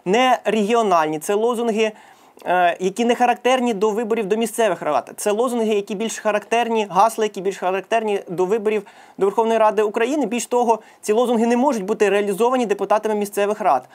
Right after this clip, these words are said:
Однак оця політизація, вона от призводить до таких от ситуацій. Це по-перше. А по-друге, мені дуже складно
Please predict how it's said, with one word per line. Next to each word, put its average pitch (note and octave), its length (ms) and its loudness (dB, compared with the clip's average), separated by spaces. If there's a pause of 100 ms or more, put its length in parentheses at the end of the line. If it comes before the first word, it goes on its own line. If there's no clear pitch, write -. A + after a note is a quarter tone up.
(260)
Однак A#3+ 320 0
оця B3 180 0
політизація, B3+ 600 0
вона A#3+ 200 0
от C#4 100 -6
призводить A3+ 380 -4
до G#3 80 -2
таких G#3 280 -4
от A3+ 100 -6
ситуацій. E3 500 -2
Це A#3 120 -4
по-перше. F#3 500 -2 (520)
А G3 80 4
по-друге, B3 380 2
мені C4 220 2
дуже C4+ 240 -2
складно C4 460 0